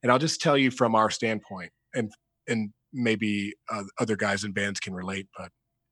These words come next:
our sole goal was to headline at our hometown venue. Like, we're like, "If we play a show at Rebo's and we headline, that's the goal." So then you do that one or two times,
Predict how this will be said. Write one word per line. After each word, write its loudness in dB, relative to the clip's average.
our 6
sole 4
goal 2
was 2
to -2
headline 2
at 2
our 4
hometown 2
venue. -6
Like, -6
we're 6
like, 2
"If -4
we 6
play 2
a 2
show 6
at 2
Rebo's 2
and -8
we 4
headline, 2
that's 4
the 0
goal." -4
So 0
then 4
you 4
do 4
that 6
one 2
or 0
two -4
times, -6